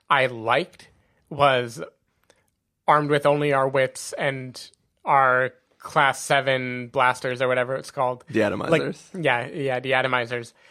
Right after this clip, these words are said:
Speaker 1: Like, I liked that line the first one or two times because it was, like, funny because it's braggadocious, like, "Armed with only your wits," and then you're gonna follow it with this, like, oh, superpowered weapon that you name drop. I hated that line by the end of this movie. <laughs>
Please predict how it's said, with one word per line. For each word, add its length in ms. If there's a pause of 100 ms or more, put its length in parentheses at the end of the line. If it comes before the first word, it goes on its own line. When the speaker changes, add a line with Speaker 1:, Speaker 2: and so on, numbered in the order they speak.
(140)
Speaker 1:
Like, 200
I 140
liked 320
that 180
line 320
the 80
first 280
one 220
or 120
two 180
times 400
because 280
it 80
was, 160
like, 180
funny 380
because 280
it's 120
braggadocious, 800
like, 140
"Armed 220
with 120
only 200
your 140
wits," 300
and 100
then 100
you're 80
gonna 120
follow 300
it 80
with 120
this, 140
like, 160 (220)
oh, 140
superpowered 680
weapon 320
that 100
you 120
name 240
drop. 320 (1120)
I 140
hated 480
that 180
line 280
by 100
the 160
end 120
of 80
this 180
movie. 600
<laughs> 40